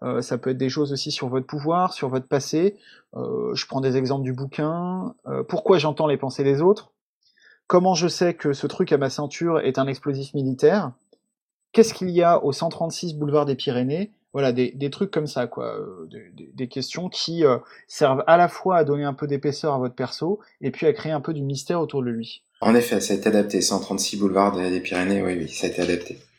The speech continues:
Speaker 1: Alors, ouais, en l'o-, en l'occurrence, je crois que dans le, dans la V O, c'est, il y a, ils ont gardé l'adresse en, en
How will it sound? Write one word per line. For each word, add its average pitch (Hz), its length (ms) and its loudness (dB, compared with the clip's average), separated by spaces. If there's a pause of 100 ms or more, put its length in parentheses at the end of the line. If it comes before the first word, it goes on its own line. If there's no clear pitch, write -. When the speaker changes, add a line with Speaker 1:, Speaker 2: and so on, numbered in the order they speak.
(140)
Speaker 1:
Alors, 131 400 8
ouais, 131 160 0
en 135 100 2
l'o-, 156 140 4
en 170 80 8
l'occurrence, 175 440 4
je - 40 -10
crois 165 140 4
que - 120 -2
dans 139 160 4
le, 135 300 6
dans 131 120 2
la 131 120 4
V 139 160 4
O, 160 140 4
c'est, 127 440 2
il 117 80 -4
y 127 80 2
a, 123 140 2
ils 127 260 -8
ont 135 60 -6
gardé 135 280 4
l'adresse 135 440 4
en, 123 40 -2
en 127 540 -6